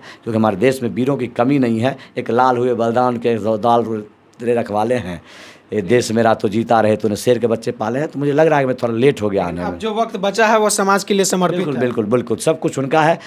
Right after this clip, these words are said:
Speaker 1: तेरा तुझको अर्पण क्या लागे मेरा, मैं इसी समाज का हिस्सा हूँ और उनके लिए समर्पित हो जाता है तो हमें कोई एतराज़ नहीं है।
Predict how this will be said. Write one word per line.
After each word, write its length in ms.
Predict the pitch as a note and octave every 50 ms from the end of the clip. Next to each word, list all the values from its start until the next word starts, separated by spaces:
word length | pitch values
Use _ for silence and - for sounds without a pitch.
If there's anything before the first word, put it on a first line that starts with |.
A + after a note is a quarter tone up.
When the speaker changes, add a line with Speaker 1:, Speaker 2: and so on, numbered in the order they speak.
| - - -
Speaker 1:
तेरा 180 | D#3 D#3 D#3 D3
तुझको 280 | D#3 D3+ C#3+ - D3
अर्पण 260 | C#3+ C3+ C3+ C3+ B2
क्या 160 | - B2 A2 G2+
लागे 260 | F#2 F2+ E2 F2 E2+
मेरा, 300 | F2 F2 E2 E2+ F2 F2 - - - _ -
मैं 120 | C3 D3 D3
इसी 140 | D3 C#3+ C#3+
समाज 300 | A2+ B2+ B2+ C#3+ D3 D#3
का 120 | D3+ D3+ C3
हिस्सा 300 | A2+ A2+ A2+ - - F#3+
हूँ 200 | F3 C3+ A2 A2 A2+ - - - - -
और 80 | C#3 C#3
उनके 140 | C#3+ C3+ D3+
लिए 80 | C#3+
समर्पित 400 | C#3+ C3+ C3 C#3 C3+ C3+ D#3 B2
हो 80 | B2 B2
जाता 280 | B2+ A#2+ A#2+ - B2+
है 100 | A2 G#2+ G#2+
तो 180 | - - G#2
हमें 220 | G2 G2 G#2+ G#2 F#2
कोई 140 | - - F2+
एतराज़ 340 | E2+ - F2+ E2+ D#2+ D#2 D#2
नहीं 160 | D#2+ E2 E2
है। 200 | E2 E2 E2+ F2